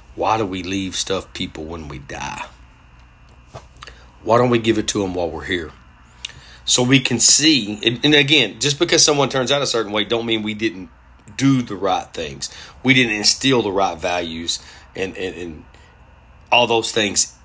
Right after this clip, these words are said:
w-, in them. It doesn't mean they're gonna take that path. I'm a perfect example of that.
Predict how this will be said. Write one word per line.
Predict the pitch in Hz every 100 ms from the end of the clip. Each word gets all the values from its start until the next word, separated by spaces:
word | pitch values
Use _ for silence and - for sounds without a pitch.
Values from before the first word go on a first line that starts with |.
| - _ -
w-, | 101 120 -
in | 127 135 117
them. | 82 -
It | -
doesn't | 127 123 113
mean | 117 131 110
they're | 110
gonna | 107 90
take | - 87 -
that | 87 -
path. | 107 92 90
I'm | 120
a | -
perfect | 113 98 90
example | 80 98 98 - 87
of | 78
that. | 69